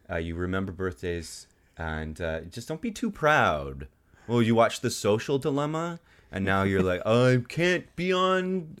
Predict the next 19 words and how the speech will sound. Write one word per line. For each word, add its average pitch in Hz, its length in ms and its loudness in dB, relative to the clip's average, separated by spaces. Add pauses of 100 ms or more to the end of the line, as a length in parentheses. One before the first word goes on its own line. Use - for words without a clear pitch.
Instagram 143 960 0
anymore. 101 460 2
It's - 180 -8
too 190 180 0
negative." 135 880 2 (920)
Get 127 200 4
an, 165 340 0 (160)
a, 120 160 0 (180)
a 95 40 -2
social 139 340 -4
media 143 300 0
account 127 400 -2 (320)
'cause 95 140 -4
it 87 140 -4
helps. 110 440 -2 (520)
People - 220 0
post 170 320 2
about 123 260 4
your, 101 300 2